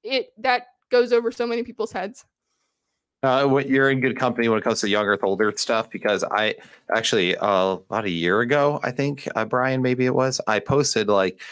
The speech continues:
Speaker 2: about the debate, and I'm like, "Bottom line is there are multiple different views of this, and here they all have legitimate points to make."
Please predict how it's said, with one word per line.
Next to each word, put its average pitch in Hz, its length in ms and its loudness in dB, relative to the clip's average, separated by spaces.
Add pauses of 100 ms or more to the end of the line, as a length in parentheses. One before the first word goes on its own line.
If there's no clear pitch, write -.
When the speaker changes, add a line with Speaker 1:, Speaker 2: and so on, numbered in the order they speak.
(200)
Speaker 2:
about 113 240 2
the 107 60 -2
debate, 85 440 0
and 107 100 -2
I'm 101 60 -2
like, 90 200 -2
"Bottom 131 220 2
line 107 160 0
is 98 180 -2 (120)
there 98 140 2
are 85 180 0
multiple 110 680 0
different 104 400 -2
views 92 280 0
of 82 140 -2
this, 87 300 2 (380)
and 87 240 -2
here 101 240 0
they 98 240 2
all 127 200 4
have 123 300 0
legitimate 110 680 0
points 104 400 0
to - 100 -4
make." 104 500 0